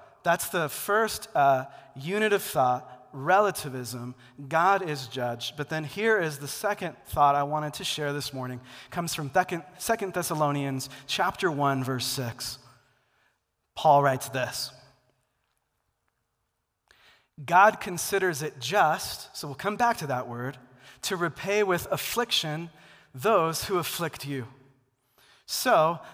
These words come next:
there are people in first century Thessalonica that are persecuting and murdering Christians for their faith. What is Paul saying here?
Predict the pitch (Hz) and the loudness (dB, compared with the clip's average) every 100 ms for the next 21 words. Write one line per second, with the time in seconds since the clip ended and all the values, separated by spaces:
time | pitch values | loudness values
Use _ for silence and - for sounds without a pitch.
0 | - 175 185 180 220 240 190 165 160 202 | 2 4 4 4 -2 -2 0 0 0 0
1 | 202 208 190 - 180 208 202 208 220 190 | 0 -2 -2 -4 -2 0 0 2 4 4
2 | 147 151 135 147 - - - 160 165 170 | 0 -2 -4 -4 -10 -20 -6 0 6 6
3 | 160 - 220 220 240 - 220 202 180 156 | 6 -2 -2 -2 -6 -6 -4 -4 -4 -4
4 | 151 175 185 196 196 185 220 208 - 147 | -2 0 0 0 -4 -2 -2 -2 -4 -6
5 | - 175 185 226 220 147 127 131 - - | -6 -4 2 0 0 -6 -6 -8 -12 -20
6 | _ - - - - 143 175 214 214 208 | _ -20 -20 -20 -14 0 4 4 4 2
7 | 180 - 185 170 143 156 123 | 2 0 -4 -4 -4 -6 -6